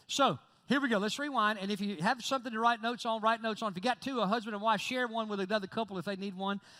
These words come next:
And, uh, we're gonna dive into this thing. Number one in your notes, I want you to write this down. Jesus is the rock rejected by man. Okay?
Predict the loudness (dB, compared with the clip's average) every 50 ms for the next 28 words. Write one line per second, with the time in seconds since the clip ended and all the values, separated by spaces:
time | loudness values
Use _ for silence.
0 | -20 -20 -10 -2 0 0 2 2 2 0 0 0 -2 -2 -2 0 2 2 2 2
1 | 0 -4 -6 -4 -4 -4 -4 -4 0 0 0 0 0 -2 -2 0 0 0 0 -2
2 | -2 -4 -2 -2 -2 -2 -2 -4 -6 -6 -6 -6 -4 -2 -2 -2 -2 -4 -6 -4
3 | -4 -4 -6 -6 -10 _ _ _ -12 -4 0 2 2 2 2 0 -2 -4 -4 -2
4 | -2 -2 2 4 4 4 2 0 -4 -6 -4 -2 -4 -4 -4 -6 -6 -4 -4 -4
5 | -4 -6 -8 -8 -8 -12 -14 -20 _ _ _ _ _ _ _ _ _ _ _ _
6 | _ _ _ _ _ _ _ _ _ _ _ -10 -6 -2 0 0 0